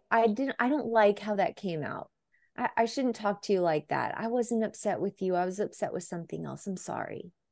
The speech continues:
Guilt is wonderful because when it is appropriately turning on, then all it does is it helps us to go make a correction, make a fix, and then we get to go on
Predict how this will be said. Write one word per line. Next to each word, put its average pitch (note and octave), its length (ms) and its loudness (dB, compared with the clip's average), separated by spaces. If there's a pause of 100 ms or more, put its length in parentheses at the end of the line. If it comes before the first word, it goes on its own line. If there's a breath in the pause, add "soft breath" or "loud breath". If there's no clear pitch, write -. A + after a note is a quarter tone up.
(520 soft breath)
Guilt B3 360 8
is A#3 140 2
wonderful A3 760 6
because G3+ 480 4
when A3+ 320 8
it D#4 140 4
is A#3 160 6
appropriately E3 1500 4 (360)
turning F3 380 0
on, F3+ 520 2 (420)
then D4 240 10
all C4 240 10
it D#4 140 8
does B3+ 260 8
is A#3 160 0
it - 100 0
helps A3 340 2
us A#3+ 140 4
to - 140 -4
go G3 220 4
make F3 300 2
a E3 60 0
correction, F4 840 2 (280 loud breath)
make F#3+ 300 4
a F3 60 2
fix, - 580 4 (240 loud breath)
and A#3+ 160 10
then D4 120 12
we D#4+ 120 12
get E4+ 200 10
to F4 140 6
go F4 300 10 (180)
on D#3 200 -2